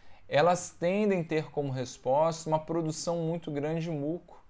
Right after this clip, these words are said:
Ah, Vitão, então, quando você fala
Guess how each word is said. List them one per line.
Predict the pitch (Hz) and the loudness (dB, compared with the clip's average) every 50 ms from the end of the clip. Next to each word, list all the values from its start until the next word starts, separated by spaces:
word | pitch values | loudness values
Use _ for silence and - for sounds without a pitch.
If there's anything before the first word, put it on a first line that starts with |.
| - - _ - - - - _ - - - - - - - - - - - - | -20 -20 _ -20 -20 -20 -20 _ -20 -20 -20 -20 -20 -20 -20 -20 -20 -20 -18 -10
Ah, | - 127 135 139 143 143 147 147 147 147 147 147 143 | -6 -4 -2 -2 -2 0 0 0 0 2 0 0 -2
Vitão, | 139 143 143 131 135 - - 143 143 139 139 143 135 | -2 -4 -4 -6 -4 -4 -2 0 0 2 0 0 0
então, | 131 123 120 - - - 135 147 165 175 180 170 147 120 104 - - - - - - - _ _ - | 0 -2 -4 -6 -2 0 2 4 6 6 4 4 2 0 -4 -10 -16 -20 -20 -20 -20 -20 _ _ -4
quando | - 147 151 170 170 | 0 0 2 2 2
você | 165 160 170 170 160 - - 165 156 | 2 4 2 2 2 0 0 0 0
fala | 147 - - - 135 123 117 113 110 107 101 - - | -2 -2 -2 2 4 4 4 4 2 0 -4 -6 -10